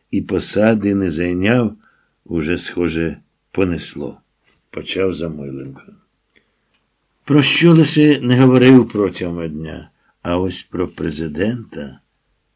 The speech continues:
жодним словом не прохопився. Я вже мовчу про якусь там вдячність.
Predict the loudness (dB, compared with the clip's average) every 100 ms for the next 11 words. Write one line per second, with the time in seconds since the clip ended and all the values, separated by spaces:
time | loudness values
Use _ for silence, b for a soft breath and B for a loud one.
0 | _ _ -8 -6 -2 0 0 0 0 0
1 | -2 -4 2 4 4 0 -6 -8 -8 -10
2 | -10 -10 -10 -12 -12 -14 -16 _ _ _
3 | _ _ _ _ _ _ -6 2 2 4
4 | 4 4 2 2 2 4 2 4 0 2
5 | 0 2 2 0 2 2 0 -2 -8 -12
6 | -14 -14 -20